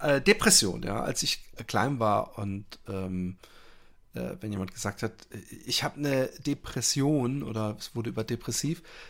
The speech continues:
dann war das für mich eigentlich synonym für traurig, für, äh, grundlos traurig, ähm,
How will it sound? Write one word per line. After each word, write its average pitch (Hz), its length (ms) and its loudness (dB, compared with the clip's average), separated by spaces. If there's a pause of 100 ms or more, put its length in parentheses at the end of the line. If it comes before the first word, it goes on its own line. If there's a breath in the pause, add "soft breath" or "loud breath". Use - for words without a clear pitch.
dann 127 180 2 (100)
war 135 220 8
das - 140 2
für - 180 2
mich 185 420 6
eigentlich 165 520 2
synonym 170 1080 8
für 151 560 8 (320)
traurig, 117 720 8 (340 soft breath)
für, 131 480 8 (320 soft breath)
äh, 127 280 6
grundlos 214 760 12
traurig, 156 960 12
ähm, 139 460 8